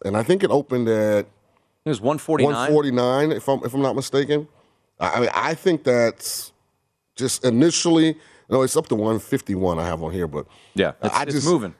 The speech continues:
Speaker 1: the way these teams are playing offensively right now, I can just see this being a high-scoring game with a lot of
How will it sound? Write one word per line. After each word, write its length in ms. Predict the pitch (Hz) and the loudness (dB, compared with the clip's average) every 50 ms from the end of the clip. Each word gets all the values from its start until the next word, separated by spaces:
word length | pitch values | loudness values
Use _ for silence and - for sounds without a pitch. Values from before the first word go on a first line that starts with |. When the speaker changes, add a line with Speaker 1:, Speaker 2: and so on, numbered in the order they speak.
| _ - | _ -2
Speaker 1:
the 80 | 123 131 | 0 2
way 180 | 147 170 190 | 2 2 2
these 200 | 190 190 180 - | 0 -2 -4 -2
teams 220 | - 180 170 156 151 | 0 0 0 0 -2
are 60 | 135 | -2
playing 280 | - 147 139 139 127 | -2 -2 -2 0 0
offensively 540 | 123 127 - - 135 135 127 131 117 127 123 | 0 -2 -2 -2 -2 -2 -2 -4 -2 0 2
right 240 | 120 120 117 104 101 | 2 2 2 2 0
now, 140 | 117 117 107 | 0 0 0
I 80 | 98 110 | 0 0
can 160 | - 117 107 | -2 -4 -4
just 200 | 90 95 92 - | -4 -4 -6 -2
see 120 | - 107 | -2 -2
this 160 | 95 95 92 - | -2 -2 -4 -4
being 180 | - 90 90 | -4 -4 -2
a 60 | 87 | -2
high-scoring 540 | 82 95 87 90 90 - - 104 98 98 90 | -2 -2 -4 -6 -6 -4 -2 -2 0 0 0
game 260 | 87 101 101 98 98 | 0 0 0 0 2
with 80 | 92 90 | 0 0
a 40 | 90 | 2
lot 260 | 95 110 110 107 104 | 2 2 2 2 2
of 200 | 101 98 92 | 0 0 -2